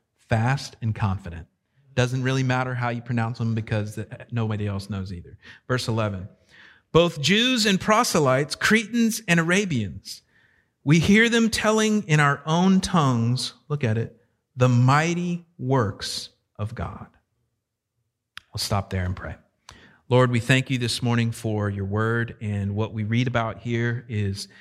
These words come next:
Christians being filled with the Spirit. And we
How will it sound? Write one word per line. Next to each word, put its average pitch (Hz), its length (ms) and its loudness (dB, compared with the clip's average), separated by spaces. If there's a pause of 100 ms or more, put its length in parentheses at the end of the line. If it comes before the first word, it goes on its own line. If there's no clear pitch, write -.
(880)
Christians 139 540 0
being 110 240 -4
filled 120 380 -2
with 120 120 -8
the 101 80 -10
Spirit. 127 500 -6 (1700)
And 101 380 0 (160)
we 117 580 -2